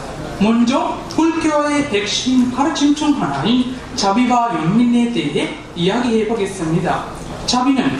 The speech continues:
모든 생명에게 무조건적인 사랑과 친절을 베푸는 것이고, 연민은 고통을 받는 존재들의 고통을 덜어주고자 하는 마음이라고 설명할 수 있습니다. 만약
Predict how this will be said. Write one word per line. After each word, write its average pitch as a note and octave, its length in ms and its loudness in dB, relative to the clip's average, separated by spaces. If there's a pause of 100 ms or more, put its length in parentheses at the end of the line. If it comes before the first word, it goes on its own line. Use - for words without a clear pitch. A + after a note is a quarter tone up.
(120)
모든 B3 420 2
생명에게 F#3+ 1000 0
무조건적인 G3+ 1000 0 (160)
사랑과 C4+ 720 2
친절을 C4 600 2
베푸는 D4+ 480 2
것이고, F#3 600 -2 (240)
연민은 F3+ 520 2 (340)
고통을 C#4 480 0
받는 A3+ 400 2
존재들의 F3+ 840 0
고통을 A3 600 0
덜어주고자 A#3 760 0
하는 G#3 440 -4
마음이라고 A3 840 0 (120)
설명할 C#4+ 680 2
수 B3+ 140 -2 (120)
있습니다. F#3+ 580 -2 (540)
만약 A#3 540 2